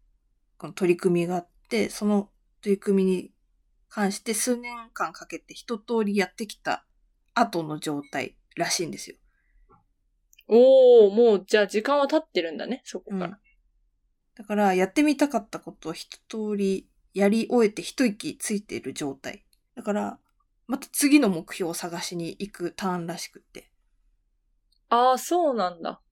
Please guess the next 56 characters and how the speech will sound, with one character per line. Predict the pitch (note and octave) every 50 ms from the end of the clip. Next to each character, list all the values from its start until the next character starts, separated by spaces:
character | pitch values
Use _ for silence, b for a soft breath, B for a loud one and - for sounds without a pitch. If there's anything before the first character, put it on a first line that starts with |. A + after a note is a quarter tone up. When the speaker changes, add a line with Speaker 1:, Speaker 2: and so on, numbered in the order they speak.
| _ _ _ _ _
Speaker 1:
だ | _
か | - C#4
ら、 | D#4 D#4+ D4+ G3+ -
今 | G#3+ G3+ G3 F3 D#3+ D3+ -
知 | - - - F#3+
っ | G3+
て | - _ - F#3+ F3+
い | F3 F3
き | - -
た | - - F#3 D#3+
い | D3+ C#3+
と | - -
か、 | - - D3+ - - _ _ _ _ _ _ _ _
あ | - G#3
と | G#3 F3+
は | E3+ E3 -
今 | - G3 G3+ G3+
ま | G3+ G#3
で | G3 F3
こ | - - E3
う、 | E3
一 | - - B3+ G#3
つ | - E3+
の | E3+ D#3
こ | - - D#3
と | - - D#3+ D3+
を | C#3+ C3 C3 A#2+ - - _ _
頑 | - F3+ F3
張 | F3 G3
っ | G3
て | - D#3
や | D#3 D#3+
り | D#3+ D#3+
続 | E3 - - F#3 F3
け | - E3+
て | - -
き | E3+ -
た | - -
か | - D3
ら、 | D3
我 | F#3+ - A3+ B3 B3 G#3+ E3
慢 | F3
し | - -
て | - F3+ -
き | -
た | - - D3 - - _ _ _ _ _ _ _ _
解 | - - G3 F#3 F3+
放 | - - - F3+ F3
時 | E3+ F3 F3+
間 | - - - - G3
み | - D#3+
た | - E3
い | D3
な | - D3
の | D#3 D3+
も | E3+ A3 B3 G#3 -